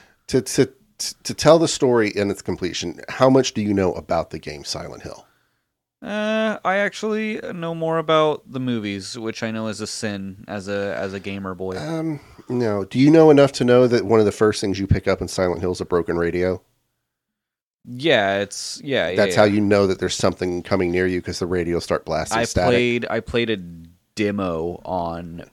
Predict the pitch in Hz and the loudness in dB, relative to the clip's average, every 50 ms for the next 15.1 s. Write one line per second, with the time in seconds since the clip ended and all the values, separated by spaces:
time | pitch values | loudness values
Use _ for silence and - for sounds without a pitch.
0 | _ _ - - 113 98 87 82 80 - - - 87 87 87 82 85 82 85 90 | _ _ -10 -6 -4 -4 -2 -4 -4 -8 -10 -12 -10 -8 -8 -8 -10 -10 -12 -14
1 | 87 - 104 98 - 104 98 95 98 95 92 92 92 92 92 85 90 64 87 87 | -12 -12 -10 -6 -4 -4 -4 -4 -4 -4 -4 -4 -6 -8 -10 -10 -10 -10 -8 -8
2 | 87 85 80 82 - - - 92 92 90 90 - _ _ _ _ - - 98 98 | -8 -8 -8 -10 -10 -10 -10 -10 -8 -8 -10 -12 _ _ _ _ -10 -8 -6 -6
3 | 95 92 - - 101 - - - - 104 101 98 85 80 87 85 92 98 - _ | -6 -10 -12 -14 -14 -14 -14 -10 -6 -4 -4 -4 -4 -4 -6 -8 -8 -10 -14 _
4 | _ _ _ _ _ _ _ _ _ - 87 90 87 87 95 95 95 92 87 98 | _ _ _ _ _ _ _ _ _ -8 -6 -4 -4 -2 -2 -2 0 0 0 0
5 | 95 95 85 90 92 90 - - 107 110 - - 110 101 95 92 87 98 95 92 | 0 0 2 2 0 0 0 -4 -4 -6 -6 -8 -10 -8 -8 -8 -6 -8 -6 -4
6 | 95 92 87 - - - 90 87 - - 101 - - - - - - - - - | -6 -6 -6 -8 -12 -12 -8 -6 -6 -2 -2 -2 -2 -2 -6 -6 -4 -6 -8 -8
7 | - - - 107 107 104 104 101 98 98 98 - - - - - 110 101 101 98 | -8 -4 0 0 2 2 0 -2 -4 -8 -10 -10 -10 -10 -8 -4 -4 -2 -2 -2
8 | 95 95 95 90 - 90 95 92 92 90 87 85 78 78 95 110 _ _ _ _ | -2 -2 -2 -4 -4 -4 -2 -2 -2 -4 -4 -6 -8 -8 -12 -16 _ _ _ _
9 | _ _ - 123 123 113 110 107 104 104 - - 113 104 101 98 95 98 - - | _ _ -4 -2 -2 -2 -2 -2 -2 -4 -4 -4 -4 -4 -4 -4 -6 -10 -8 -4
10 | 104 98 98 104 104 101 101 98 - - - 107 104 101 101 - - - 104 101 | -4 -2 -2 -2 -4 -4 -6 -8 -8 -10 -6 -4 -2 -2 -4 -6 -8 -10 -8 -6
11 | 104 104 110 110 - - 98 101 101 104 104 107 113 110 107 113 - 117 110 104 | -6 -6 -6 -8 -8 -8 -6 -4 -4 -4 -4 -4 -6 -8 -10 -14 -14 -8 -8 -6
12 | 104 104 107 110 113 117 117 - - - 131 127 123 123 123 127 127 127 - - | -6 -6 -6 -8 -8 -8 -10 -12 -10 -8 -6 -6 -4 -4 -6 -8 -8 -10 -12 -16
13 | - - _ _ _ 104 104 90 87 92 95 107 110 110 107 104 107 104 98 101 | -18 -20 _ _ _ -2 -2 0 -2 -2 -4 -4 -2 -2 0 0 -2 -4 -8 -12
14 | 101 92 107 104 101 101 101 101 98 95 90 - - 95 98 95 90 87 80 78 | -6 -4 -4 -2 -2 -4 -6 -8 -10 -12 -12 -12 -10 -8 -8 -8 -8 -8 -8 -8
15 | 78 64 | -10 -10